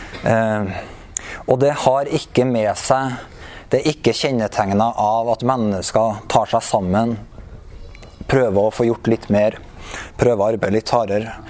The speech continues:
Men det handler om at det er et folk som har sett at vi tjener han som bryter gjennom, og så venter vi på han, og så forventer vi at han skal gripe inn. Så, så jeg, for min egen del har jeg alltid den her forventningen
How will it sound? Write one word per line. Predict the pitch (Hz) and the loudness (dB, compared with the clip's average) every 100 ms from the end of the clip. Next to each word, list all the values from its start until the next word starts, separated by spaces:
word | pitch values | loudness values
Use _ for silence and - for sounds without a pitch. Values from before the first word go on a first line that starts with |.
| - - | -18 -4
Men | 113 120 | 0 2
det | 120 123 | 2 0
handler | 123 101 | 0 2
om | 110 | 2
at | 123 | 2
det | |
er | 117 | 0
et | - | 0
folk | - 113 | -2 0
som | 120 117 | 0 2
har | |
sett | 117 110 | 2 2
at | 113 - - - - | 0 0 -10 -20 -6
vi | 110 110 123 131 123 - - - - | 0 2 2 0 -4 -12 -20 -20 -8
tjener | - 139 110 98 110 - - | 0 2 2 2 0 -2 -2
han | 113 117 - | 0 0 0
som | 110 | 0
bryter | 104 104 107 | 2 2 2
gjennom, | 92 107 113 - 220 101 - - - - | 2 0 -2 -6 -10 -10 -12 -14 -6 -2
og | 110 | 0
så | - 113 113 | 2 2 2
venter | 113 135 120 98 | 0 0 0 0
vi | 95 120 | 0 0
på | |
han, | 117 127 127 | 0 0 -2
og | 107 | -2
så | 107 | -2
forventer | 113 113 104 90 85 98 | 0 0 0 -2 -2 0
vi | 101 | 2
at | 107 - | 0 0
han | 101 95 | 0 0
skal | 98 101 | 0 0
gripe | 98 85 | 0 -2
inn. | - - - 78 107 104 - - - - - - - - - - | -8 -12 -16 -12 -12 -12 -14 -16 -18 -20 -12 -10 -8 -10 -10 -6
Så, | - 175 175 - | 0 0 0 -2
så | - | 0
jeg, | 160 185 - - - - - - | 0 -2 -8 -4 -2 -2 -4 -4
for | - - 175 | -2 0 2
min | 180 | 2
egen | 139 | 2
del | 151 160 | 0 0
har | |
jeg | 151 147 | 2 0
alltid | 113 - 156 | -2 0 2
den | 147 143 | 2 0
her | 139 | -2
forventningen | - 139 123 107 110 113 131 131 | 0 0 0 -2 0 2 2 0